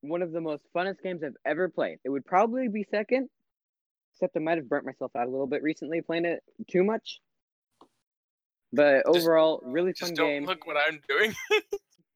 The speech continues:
Speaker 1: Oh. Blast to play with friends. Leveling up in the battle pass is always a fun achievement. But enough of that. Moving on, number two. It's gonna be Roblox.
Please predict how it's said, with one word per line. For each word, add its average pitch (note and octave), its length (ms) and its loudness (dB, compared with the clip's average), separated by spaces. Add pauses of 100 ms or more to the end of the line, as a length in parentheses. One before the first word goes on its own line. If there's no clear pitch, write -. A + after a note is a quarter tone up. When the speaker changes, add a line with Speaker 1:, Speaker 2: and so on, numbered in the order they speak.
(220)
Speaker 1:
Oh. D3+ 60 -18 (920)
Blast - 240 -20
to - 80 -20
play E3 120 -10
with E3+ 120 -8
friends. E3 380 -2 (1200)
Leveling D#3+ 400 0
up E3 140 0
in D3+ 60 -10
the D#3+ 60 -6
battle D#3+ 280 2
pass D#3+ 360 0
is C3 120 -6
always C3 240 0 (120)
a A#2+ 140 -8
fun D3+ 160 -6
achievement. A#2+ 500 -6 (1300)
But C3+ 140 2
enough D3+ 180 0
of D3+ 60 -2
that. A#2+ 160 0 (220)
Moving A3 260 0
on, E3 240 -2 (320)
number F3 240 2
two. F3 220 2
It's - 1300 -18
gonna D3 160 -4
be D3 120 -4
Roblox. C#3 480 0